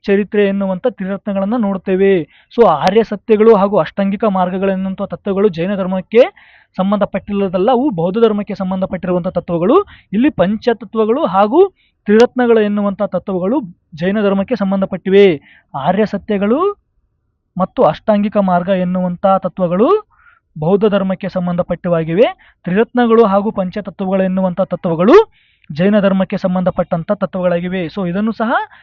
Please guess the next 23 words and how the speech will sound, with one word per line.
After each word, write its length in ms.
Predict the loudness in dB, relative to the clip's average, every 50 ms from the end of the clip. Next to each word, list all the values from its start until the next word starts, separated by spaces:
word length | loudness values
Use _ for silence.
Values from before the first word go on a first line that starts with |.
| _ _ _ _ _ _ _ -20 -8
ಸ್ಪರ್ಧಾತ್ಮಕ 520 | -4 -4 -2 0 0 0 2 0 -2 -2 -4
ಪರೀಕ್ಷೆಯಲ್ಲಿ 540 | -4 -2 -4 -4 -4 -2 0 0 0 0
ಕೇಳುವ 320 | -2 2 4 4 6 6 4
ಸಂಭವನೀಯ 560 | 2 0 -2 -2 -2 -2 -2 -2 0 0 0 -2 -4 -6 -12 -20 _ _ _ _ _ _ _ _ _ _ _ _ _ -8
ಹೆಚ್ಚಿರುವುದು. 560 | -8 -6 -4 -4 -2 0 0 0 0 0 -2
So, 160 | 0 2 2
ಆರ್ಯ 340 | 2 2 0 0 0 0 0
ಸತ್ಯಗಳು 480 | -4 -8 -8 -6 -6 -4 -2 -2 -2 -2
ಯಾವ 360 | 0 -2 0 0 0 2 2 0 0 -2 -4
ಧರ್ಮದ 360 | -4 -4 -4 -2 -4 -2 0 0 0 0 -2
ತತ್ವಗಳನ್ನ 580 | -6 -8 -8 -6 -6 -6 -4 -4 -4 -4 -4 -4
ಒಳಗೊಂಡಿದೆ? 680 | -2 0 0 0 -2 -4 -6 -8 -8 -8 -8 -6 -6 -4
ಆರ್ಯ 300 | -4 -4 -4 -4 -4 -4
ಸತ್ಯಗಳು 600 | -6 -10 -10 _ -8 -4 -2 0 0 0 -2 -2 -6 _ -20 _ _ _ -4
ಬೌದ್ಧ 240 | 0 0 2 2 2
ಧರ್ಮದ 360 | 2 2 0 0 0 -2 -2
ತತ್ವವನ್ನು 400 | -4 -8 -8 -6 -4 -4 -2 0
ಒಳಗೊಂಡಿದೆ. 640 | 0 0 0 0 -2 -4 -4 -4 -2 -2 -2 -2 -2
ತ್ರಿರತ್ನಗಳು 600 | -4 -4 -2 0 0 0 -2 -2 0 0 0 0
ಯಾವ 320 | 2 0 0 0 -2 -2
ಧರ್ಮಕ್ಕೆ 420 | -4 -4 -4 -4 -6 -8 -10 -10
ಸಂಬಂಧಪಟ್ಟಿವೆ? 800 | -10 -10 -8 -8 -8 -8 -8 -8 -10 -12 -12 -10 -8 -8 -8 -10
ತ್ರಿರತ್ನಗಳು 760 | -10 -8 -6 -6 -6 -4 -4 -4 -2 -2 0 2 2 0